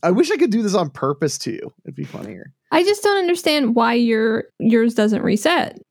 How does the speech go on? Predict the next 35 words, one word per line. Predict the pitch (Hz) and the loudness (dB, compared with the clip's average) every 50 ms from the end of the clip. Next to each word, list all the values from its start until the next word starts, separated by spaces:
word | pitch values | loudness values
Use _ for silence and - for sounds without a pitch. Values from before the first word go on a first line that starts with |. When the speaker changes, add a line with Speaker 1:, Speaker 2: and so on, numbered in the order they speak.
| _ | _
Speaker 2:
Like, | - 233 190 208 - | -2 0 0 0 0
why | 208 214 220 226 | 0 0 2 2
it | 220 220 208 | 0 0 0
doesn't | 226 214 214 220 202 214 | 0 0 2 2 2 2
come | 220 190 202 | 2 2 0
back. | 202 - - - - 247 _ _ - _ _ _ - | 0 0 -2 -6 -8 -14 _ _ -20 _ _ _ -14
Speaker 1:
I | - 135 | -12 -10
don't | 131 131 131 | -8 -8 -6
know, | 131 147 175 | -4 -4 -4
man. | 170 147 135 131 143 151 147 139 _ _ _ _ _ _ _ _ _ _ _ _ _ _ _ _ _ _ _ _ _ - | -4 -4 -4 -6 -6 -8 -10 -14 _ _ _ _ _ _ _ _ _ _ _ _ _ _ _ _ _ _ _ _ _ -14
I | |
really | 127 127 135 135 135 | -8 -4 -4 -4 -4
don't | 123 131 127 | -4 -6 -6
know. | 151 165 143 - - - - - | -6 -6 -6 -8 -12 -20 -6 -2
You | 190 214 | 0 0
could | 185 233 190 | 0 0 -2
try | - 226 240 240 | -2 0 0 0
hitting | 190 208 202 202 180 | 2 0 0 0 -2
stop | - - - - 139 139 151 175 - | -2 -4 -2 -2 0 0 -2 -4 -6
video | 131 135 139 147 151 147 135 | -4 -2 -2 0 0 0 0
and | 131 127 | -2 -4
start | - - - 120 135 - - | -6 -6 -4 -4 -4 -4 -4
video. | 151 147 131 127 123 127 127 151 156 151 _ _ _ _ _ _ _ _ _ _ _ - - _ - | -6 -6 -4 -4 -4 -2 -4 -4 -6 -10 _ _ _ _ _ _ _ _ _ _ _ -20 -20 _ -6
Speaker 2:
Do | - 214 | -2 0
you | 220 | 0
want | 202 202 208 | 2 0 0
me | 214 | 2
to | 233 240 | 0 0
do | 247 269 294 | 0 0 -2
that? | 339 381 392 392 370 285 | -4 -4 -6 -6 -6 -4
Speaker 1:
Try | - 135 147 190 | -2 0 0 0
it. | 180 139 113 - _ - | 0 -2 -4 -6 _ -4
Whatever. | 139 185 220 202 156 151 160 160 | -2 0 2 2 2 0 0 -2
We're | 147 139 170 196 | 0 0 0 0
scientists. | 180 - 156 127 139 139 131 - 120 113 - - - - - - - | 0 -2 -2 0 0 -2 -2 -2 -2 -6 -6 -8 -14 -18 -20 -20 -20